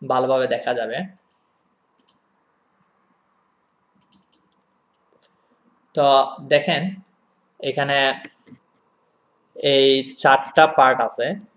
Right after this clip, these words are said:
যেমন একটা পার্ট হচ্ছে আপনাদের, আর একটু জুম করি, যেমন হচ্ছে এক ডিকটাক, হ্যাঁ,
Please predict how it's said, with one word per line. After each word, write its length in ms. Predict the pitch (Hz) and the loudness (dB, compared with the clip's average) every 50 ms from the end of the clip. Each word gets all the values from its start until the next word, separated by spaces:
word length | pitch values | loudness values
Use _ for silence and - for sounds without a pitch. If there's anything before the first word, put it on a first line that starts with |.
| _ _ _ _ _ _ _ - | _ _ _ _ _ _ _ -4
যেমন 400 | 135 139 135 135 131 131 127 127 131 135 131 - _ _ - - - _ _ - - - 135 | 0 0 0 0 0 -2 -2 -4 -6 -8 -14 -18 _ _ -20 -20 -20 _ _ -20 -16 -14 -8
একটা 160 | - - 139 - - | -4 -2 -2 0 2
পার্ট 180 | 139 127 131 135 | 2 2 2 0
হচ্ছে 320 | 131 - - 131 - - 135 123 | -4 -4 -6 -6 -4 -4 -4 -4
আপনাদের, 420 | - - 123 123 123 123 123 123 123 - - _ _ _ _ _ _ _ _ _ _ - 139 | -6 -8 -12 -10 -6 -4 -2 -2 -2 -4 -6 _ _ _ _ _ _ _ _ _ _ -10 -6
আর 80 | 131 127 - | -6 -6 -6
একটু 120 | - - 143 127 127 | -4 -4 -6 -6 -6
জুম 120 | 120 120 117 - | -8 -12 -12 -12
করি, 160 | 117 120 143 170 190 - - _ _ _ _ _ _ _ _ _ _ _ _ _ _ _ _ _ _ _ _ _ _ _ _ _ _ _ _ _ _ _ _ _ _ _ - - 135 | -10 -8 -8 -8 -10 -10 -14 _ _ _ _ _ _ _ _ _ _ _ _ _ _ _ _ _ _ _ _ _ _ _ _ _ _ _ _ _ _ _ _ _ _ _ -12 -4 -2
যেমন 340 | 139 139 135 135 135 135 135 135 135 131 - - - | -2 0 0 0 0 0 -2 -4 -8 -12 -14 -10 -6
হচ্ছে 240 | 139 135 135 - 147 139 135 127 127 | -6 -6 -4 -4 0 2 2 2 2
এক 80 | 127 127 123 - - | 0 -2 -8 -8 -8
ডিকটাক, 520 | 156 165 165 - - - 123 123 165 190 190 - - _ _ _ _ _ - - | -8 -8 -8 -6 -4 -2 -2 -2 -4 -6 -8 -14 -20 _ _ _ _ _ -16 -10
হ্যাঁ, 220 | - 156 151 123 | -6 -6 -6 -6